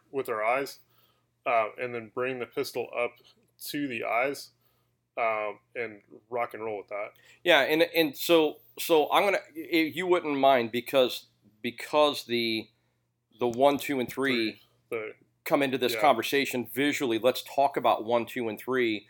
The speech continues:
Speaker 2: because you're putting the gun up in front of you consistently in the same place. And we'll come back to dots versus irons for just a, w-, a-, after a minute, but
Speaker 1: Yeah.
Speaker 2: let's talk about this from a confirmation standpoint.
Speaker 1: So the,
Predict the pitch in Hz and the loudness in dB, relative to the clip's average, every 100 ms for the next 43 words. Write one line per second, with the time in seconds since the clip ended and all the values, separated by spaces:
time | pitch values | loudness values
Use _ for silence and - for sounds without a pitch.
0 | _ - _ 113 120 139 123 - - 127 | _ -20 _ -8 -4 2 2 0 -8 -6
1 | 127 - 175 147 120 - 143 139 120 - | -4 0 0 0 -2 2 2 2 -2 -2
2 | 127 107 110 - 104 - 143 135 123 123 | -2 -2 -6 -8 -6 -4 -4 -4 -4 -2
3 | 113 - 127 110 - 131 101 87 - - | -2 -2 -2 -4 0 0 2 -2 -8 -14
4 | _ _ _ _ _ - 131 143 - 160 | _ _ _ _ _ -2 0 0 4 6
5 | 139 135 - 110 127 110 - 123 - 110 | 6 4 2 2 4 4 2 -4 -2 0
6 | 110 104 - - - 117 117 - 120 113 | 2 0 -4 -8 -6 -6 -8 -6 -2 2
7 | 120 123 - 113 110 127 110 - - 127 | 2 2 0 -2 2 2 2 0 6 6
8 | 110 101 123 135 - 143 143 120 110 107 | 6 -2 -2 -2 2 2 2 2 2 2
9 | 117 - 123 110 - 123 113 110 - 107 | -2 -2 -4 -2 -2 -2 -2 -6 -6 -10
10 | 101 95 98 - _ - - 160 147 127 | -8 -6 -6 -8 _ -14 0 2 2 0
11 | - 156 143 135 | -6 -2 2 2